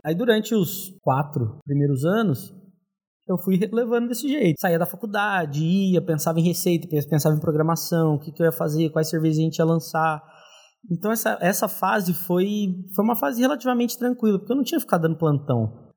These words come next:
Eu tinha noção do que que eu, do que que eu tava perseguindo, então eu não era igual os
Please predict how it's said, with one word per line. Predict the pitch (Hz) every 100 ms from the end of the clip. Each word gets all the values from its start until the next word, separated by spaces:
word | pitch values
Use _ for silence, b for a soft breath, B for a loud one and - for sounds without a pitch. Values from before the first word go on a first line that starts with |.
| _
Eu | 135
tinha | - 214
noção | 262 - 175
do |
que | 175 180
que | 175
eu, |
do | 160 - 147 143
que | 143
que | 151
eu | 165
tava | 160 165
perseguindo, | 165 - 156 170 247
então | 208 185 190
eu | 214
não | 269
era | 220 190
igual | 156 143
os | 139